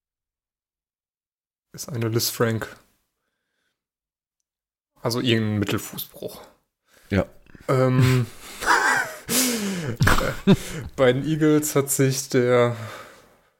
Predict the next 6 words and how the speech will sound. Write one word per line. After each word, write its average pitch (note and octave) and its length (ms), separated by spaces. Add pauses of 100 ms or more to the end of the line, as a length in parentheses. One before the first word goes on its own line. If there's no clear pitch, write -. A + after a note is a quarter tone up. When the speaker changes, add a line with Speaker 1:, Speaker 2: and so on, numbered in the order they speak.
(140)
Speaker 1:
zweite B2+ 360
oder A#2 160
dritte C3+ 280
Tight B2+ 300
End, B2+ 460
äh, A#2 480